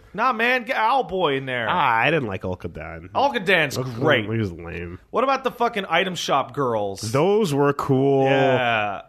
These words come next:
Speaker 2: One of them in particular looked like someone I knew, and it was kinda weird.
Speaker 1: Use the incredibly shitty fucking create a character moveset.
Speaker 2: Yeah, yeah, yeah. No, but the red gir-, the redhead, she had the greaves,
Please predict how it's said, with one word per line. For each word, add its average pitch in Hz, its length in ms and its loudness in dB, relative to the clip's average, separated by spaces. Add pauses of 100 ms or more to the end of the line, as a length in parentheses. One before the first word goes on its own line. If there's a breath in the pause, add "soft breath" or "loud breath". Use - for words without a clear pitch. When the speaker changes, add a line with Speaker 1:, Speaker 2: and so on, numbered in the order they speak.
(380)
Speaker 2:
One 135 240 2
of 160 100 2
them 160 480 2
in 139 120 4
particular 143 520 0
looked 135 300 0
like 123 160 0
someone 127 320 2
I 120 100 4
knew, 113 340 4
and 107 80 2
it 107 40 0
was 107 180 -2
kinda 113 240 0
weird. 104 320 2
Speaker 1:
Use 180 240 0
the 196 160 0
incredibly 185 760 0
shitty 170 920 -2
fucking 170 460 0
create 165 320 0
a - 20 0
character 139 440 -2
moveset. 113 580 -6
Speaker 2:
Yeah, 110 300 4
yeah, 113 200 4
yeah. 117 420 4
No, 139 200 2
but 131 160 0
the 135 80 2
red 143 300 0
gir-, 131 140 2
the 120 120 0
redhead, 131 400 0
she 131 100 -2
had 123 100 0
the 120 60 0
greaves, 120 720 -4